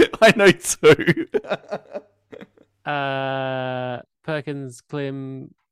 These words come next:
Speaker 2: Thorpe wasn't around yet. Was Hackett around yet?
Speaker 1: I don't know.
Speaker 2: I don't know. Well, there's a few, but still, none of them. No. Um. Yeah. So this is where I was getting to. Michael Johnson, the two hundred
Speaker 1: Mm-hmm.
Speaker 2: meter and the four hundred meter. Uh,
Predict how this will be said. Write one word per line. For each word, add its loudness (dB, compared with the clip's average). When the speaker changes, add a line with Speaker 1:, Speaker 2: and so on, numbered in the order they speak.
Speaker 2:
Thorpe -6
wasn't -8
around -10
yet. -10
Was -12
Hackett -10
around -10
yet? -12
Speaker 1:
I -6
don't -8
know. -6
Speaker 2:
I -6
don't -12
know. -16
Well, -8
there's -2
a -10
few, -10
but -20
still, -10
none -8
of -12
them. -16
No. -14
Um. -4
Yeah. -6
So -4
this -4
is -8
where -2
I 0
was -6
getting -10
to. -14
Michael -4
Johnson, -8
the -16
two -6
hundred -2
Speaker 1:
Mm-hmm. -4
Speaker 2:
meter -4
and -6
the -8
four -8
hundred -8
meter. -6
Uh, -8